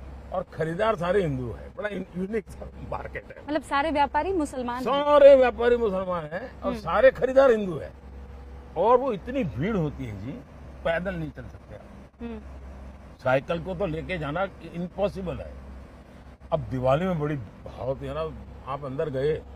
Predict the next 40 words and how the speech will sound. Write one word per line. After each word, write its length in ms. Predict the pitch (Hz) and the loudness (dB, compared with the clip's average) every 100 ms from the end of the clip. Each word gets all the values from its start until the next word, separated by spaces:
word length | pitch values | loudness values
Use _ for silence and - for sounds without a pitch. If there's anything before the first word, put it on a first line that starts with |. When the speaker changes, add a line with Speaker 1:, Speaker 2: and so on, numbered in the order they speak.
| - - | -14 -10
Speaker 1:
दो 100 | 127 | -6
घंटे 260 | 147 143 147 | -2 0 0
से 120 | 143 | 0
निकल 240 | 151 127 127 | -4 -4 -6
नहीं 140 | 110 | -8
सकते। 400 | 90 - - - | -12 -14 -14 -12
Speaker 2:
हम्म। 220 | 214 208 - - - - - - | -12 -12 -16 -18 -18 -18 -18 -10
Speaker 1:
और 120 | - | -8
हर 200 | 151 208 | -6 -6
प्रकार 380 | 233 196 165 185 | -6 -8 -4 -4
की 180 | 175 180 | -4 -8
चीज़ें 300 | 127 139 139 | -8 -10 -8
बिकती 320 | 117 - 110 | -10 -12 -14
है 60 | 82 | -14
वहाँ। 160 | - - - - - - - - - - - - - - - | -14 -16 -16 -16 -16 -16 -16 -16 -18 -20 -20 -20 -20 -18 -12
मैंने 240 | 131 156 208 | -4 0 2
कहा, 100 | 220 | 0
"मुझे 200 | 190 202 | 0 -2
उसी 280 | 208 165 202 | -2 -4 -4
market 380 | 156 139 160 | -4 -6 -4
में 100 | 151 | -6
survey 320 | 143 107 98 101 | -6 -8 -10 -12
करना 220 | 95 - | -14 -16
है, 60 | - - - - - - - - - | -18 -18 -16 -16 -16 -18 -20 -20 -16
वहाँ 160 | 135 147 | -10 -8
survey 240 | 120 110 | -8 -10
करो।" 400 | 98 87 - - - - - - - | -12 -14 -14 -16 -16 -16 -18 -18 -18
तो 140 | 151 156 | -8 -4
मैंने 140 | 170 | 0
लड़कों 300 | 151 135 139 | -2 -2 -6
को 60 | 131 | -8
भेजा 260 | 104 92 95 - - - - - - - - | -10 -10 -12 -14 -14 -16 -16 -16 -18 -20 -10
और 80 | 160 | -8
मैं 160 | 202 170 | -6 -4
daily 240 | 160 165 | -4 -4
report 320 | 143 - 110 | -6 -8 -10
देता 300 | 95 92 95 | -12 -12 -14
था। 140 | - - - - - | -14 -16 -18 -18 -10
वो 120 | 165 | -6
गए, 300 | 160 147 180 | -4 -2 -4